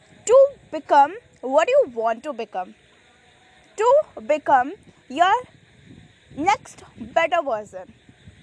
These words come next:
Go and find all the answers of these questions, okay? Do your introspect and never forget to smile, because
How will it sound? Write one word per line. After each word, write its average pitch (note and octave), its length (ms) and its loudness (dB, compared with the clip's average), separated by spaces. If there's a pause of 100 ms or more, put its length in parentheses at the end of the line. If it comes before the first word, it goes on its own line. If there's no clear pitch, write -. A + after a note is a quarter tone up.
(680)
Go C#4+ 220 2
and G#4 220 -2
find C#4+ 320 -6 (140)
all F#4 260 4 (120)
the F#4+ 140 -2
answers D#4 420 -10
of D4 180 -8
these D4 260 -10
questions, G#3 680 -6
okay? E4 420 -4 (480)
Do F#4 220 -4
your D#4+ 220 2
introspect D4+ 840 -6 (140)
and F#4+ 460 -4 (120)
never F4+ 320 -4 (220)
forget A4 180 -8
to B4+ 160 -6
smile, F4+ 600 -6 (260)
because G#4 540 -2